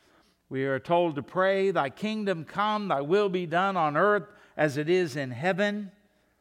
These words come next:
All those kind of things, we need to be praying that. And David ends by saying, "Be exalted, O Lord. Be exalted, O Lord." Why do you witness?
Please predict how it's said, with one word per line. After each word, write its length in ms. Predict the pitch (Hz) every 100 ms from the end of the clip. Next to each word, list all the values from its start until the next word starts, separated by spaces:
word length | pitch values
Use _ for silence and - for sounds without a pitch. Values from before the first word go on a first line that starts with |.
| _ _ _ -
All 220 | 147 170
those 240 | 160 139 -
kind 240 | 131 120
of 80 | 110
things, 420 | 123 123 135 113
we 120 | 123
need 180 | 139 131
to 40 |
be 140 | 123 120
praying 440 | - 147 135 117
that. 380 | 113 117 - - _ _ _ _ -
And 180 | 131
David 380 | 127 151 156 147
ends 420 | 151 160 156 139
by 140 | 123 127
saying, 440 | - 135 131 123
"Be 200 | 123 202
exalted, 640 | 185 117 139 165 156 135 120
O 200 | 135 127
Lord. 580 | 123 120 123 123 117 110 _ _ _ _ _ _ - _ _ _
Be 160 | 143 151
exalted, 640 | 120 127 123 127 123 113
O 80 | 113
Lord." 500 | 110 110 120 120 113 - _ _ _ _ _ _ _ _ _ _ _ _ _ _ _ _ _ _ -
Why 200 | 214 262
do 80 |
you 180 | 208 131
witness? 640 | 120 131 190 208 - -